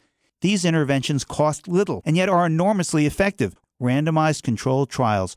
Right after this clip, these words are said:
show a fifty-nine percent reduction in child arrests at age fifteen for those kids whose moms had participated in these programs. For some sixty years, equality in education has been the promise of Brown versus the Board of Education.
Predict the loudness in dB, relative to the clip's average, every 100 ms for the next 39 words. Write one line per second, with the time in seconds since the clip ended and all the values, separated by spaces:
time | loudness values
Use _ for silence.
0 | _ -2 -2 0 -2 -2 0 0 2 2
1 | 0 -4 -4 -2 -2 0 0 -2 -4 -2
2 | 0 2 2 2 0 0 -4 -8 -6 0
3 | 0 0 -2 -2 0 0 0 -2 -2 0
4 | 0 0 -2 -2 0 0 0 0 2 0
5 | -2 -4 -4 -2 -2 -2 -2 -2 0 0
6 | 0 0 0 2 0 -2 -2 0 -2 -4
7 | -10 -20 _ _ _ -4 -2 -2 -2 -4
8 | -4 -2 -2 0 0 0 -4 -4 0 0
9 | 0 0 0 0 -2 -2 -2 -2 -2 -2
10 | -4 -2 -2 -2 -2 -2 0 0 -2 -4
11 | 0 0 0 0 -2 -2 -4 -2 0 0
12 | 0 -2 -4 -2 -2 -2 -6